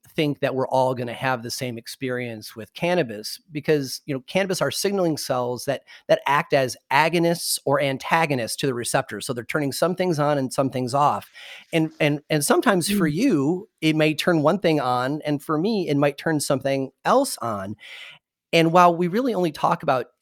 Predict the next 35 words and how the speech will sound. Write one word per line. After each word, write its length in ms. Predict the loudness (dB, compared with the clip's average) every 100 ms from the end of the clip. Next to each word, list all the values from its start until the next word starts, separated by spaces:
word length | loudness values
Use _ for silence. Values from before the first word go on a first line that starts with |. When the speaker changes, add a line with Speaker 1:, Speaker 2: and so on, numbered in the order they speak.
| -8
Speaker 2:
It's 100 | 0
Speaker 1:
T 140 | 0
H 160 | 0 -2
C. 140 | -4 -4
Speaker 2:
amazing. 160 | -8 -10
Speaker 1:
Yeah, 260 | -2 4 4
right? 340 | 4 2 0 -2 -4 -4
<laughs> 100 | 0
And 120 | 2
it, 200 | 2 0 -4
you 100 | -2
know, 160 | -2
even 240 | -2 0 2
though 80 |
we 100 | 2 2
mostly 300 | 0 0 -4
just 160 | -2
talk 240 | 0 0 0
about 400 | 2 2 2 -4
T 200 | -4 -4
H 200 | -4 -6
C, 180 | -4
the 100 | -4 -4
part 220 | -4 -2
that 120 | -4
gets 200 | -6 -6
us 100 | -10
high, 320 | -4 -2 0
and 160 | -2 -2
now, 160 | -4 -4
of 80 |
course, 260 | -4 -6 -4
C 180 | -4 -4
B 100 | -4
D 400 | -4 -4 -4 -8